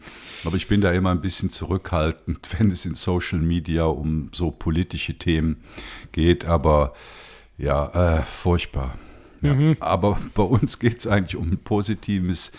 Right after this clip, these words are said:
Speaker 1: positives Thema, nämlich wie kann man freie Software auf Reisen einsetzen. Und, äh, ja, wir haben versucht, das so ein bisschen zu strukturieren. Äh, ihr seht das dann in den Shownotes, so wie plant man das,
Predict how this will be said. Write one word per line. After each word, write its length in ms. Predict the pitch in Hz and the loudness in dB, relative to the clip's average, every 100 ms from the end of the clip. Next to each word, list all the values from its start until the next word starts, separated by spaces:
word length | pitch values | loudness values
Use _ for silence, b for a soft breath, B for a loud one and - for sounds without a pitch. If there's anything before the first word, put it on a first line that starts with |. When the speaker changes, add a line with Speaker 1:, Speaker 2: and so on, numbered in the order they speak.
| B B B | B B B
Speaker 1:
positives 600 | 101 92 87 98 90 - | -2 0 0 -2 -2 -2
Thema, 480 | - 87 80 80 73 | 0 2 2 0 -2
nämlich 460 | - 82 78 82 - | 0 2 2 0 -2
wie 100 | 90 | -6
kann 160 | - 87 | -2 -2
man 140 | 80 | -2
freie 300 | - 85 82 | -2 -2 0
Software 440 | 78 80 78 - 73 | -2 -4 -6 -2 -2
auf 160 | 80 | 0
Reisen 380 | 90 95 95 - | 4 4 4 0
einsetzen. 720 | 67 69 69 71 64 - 85 87 - _ _ _ B B B B B B B B B B B - | -4 -4 -4 -6 -8 -6 -6 -8 -14 _ _ _ B B B B B B B B B B B -2
Und, 480 | 95 98 95 - - | 4 6 4 2 2
äh, 280 | 95 95 98 - | 4 4 4 4
ja, 400 | 110 113 120 117 | 6 8 8 8
wir 80 | 101 | 6
haben 100 | 131 | 4
versucht, 380 | - 98 139 117 | 2 -2 -2 -4
das 120 | - | 0
so 80 | 101 | 0
ein 60 | |
bisschen 320 | 101 117 120 | 0 0 0
zu 240 | 101 - 98 | 0 -2 -4
strukturieren. 1400 | - - 113 117 - 90 98 127 165 170 175 175 170 160 | -6 -6 -8 -6 -6 -2 0 0 0 0 0 0 0 -2
Äh, 320 | - 104 104 | -2 -2 0
ihr 80 | 98 | 0
seht 240 | 90 117 117 | 0 0 0
das 140 | 101 | -4
dann 160 | 98 82 | -2 -2
in 140 | 82 | -2
den 120 | 80 | -2
Shownotes, 1080 | 78 - 127 147 147 143 139 135 135 127 - | -4 -2 0 0 0 0 0 0 -2 -4 -8
so 180 | 92 82 | -8 -6
wie 120 | 78 | -8
plant 640 | 76 - 104 120 135 131 | -6 0 4 6 4 0
man 200 | 135 127 | -4 -2
das, 560 | 117 117 120 - - - | 0 0 0 -2 -8 -8